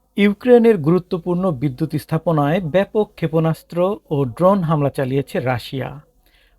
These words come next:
বুধবার সকালে তিনটি সোভিয়েত যুগের তাপবিদ্যুৎ কেন্দ্র সহ দেশটির প্রায়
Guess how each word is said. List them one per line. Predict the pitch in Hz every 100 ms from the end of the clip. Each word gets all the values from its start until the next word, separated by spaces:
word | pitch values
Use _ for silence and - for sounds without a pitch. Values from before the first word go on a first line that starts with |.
| -
বুধবার | 147 202 180 220
সকালে | 214 - 185 196 151 139 -
তিনটি | 185 185 202 190
সোভিয়েত | - 214 208 214 214
যুগের | 165 180 170 180 175 -
তাপবিদ্যুৎ | 139 131 131 143 135 143 -
কেন্দ্র | 143 139 135
সহ | - 180 151 120 - _ -
দেশটির | 139 180 - 190
প্রায় | - 190 180